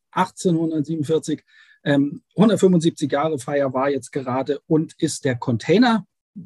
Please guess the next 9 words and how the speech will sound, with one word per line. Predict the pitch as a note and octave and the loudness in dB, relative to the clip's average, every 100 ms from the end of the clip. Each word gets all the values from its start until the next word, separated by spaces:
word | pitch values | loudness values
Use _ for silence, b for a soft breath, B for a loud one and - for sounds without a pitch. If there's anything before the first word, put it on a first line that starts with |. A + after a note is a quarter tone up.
| - | -14
äh, | F3 C#3+ C#3 B2 - _ - | -6 -4 -4 -6 -10 _ 0
Logistiker, | C#3 C3 A#3+ - A3+ G#3+ G#3 G3 F3+ | 2 4 2 2 -2 0 0 2 0
Schifffahrt | - A3 G3 E3+ | -2 -2 -2 -2
und | F3 D#3 | 0 0
Logistik. | C#3+ F3 F3 F#3 - b b | 0 0 0 -4 -6 b b
Das | - B2+ | -6 -2
sind | E3+ F3+ | 0 0
immer | - A#3+ C4+ | 4 6 6
diese, | F3 D#3+ E3 C#3+ | 2 0 2 0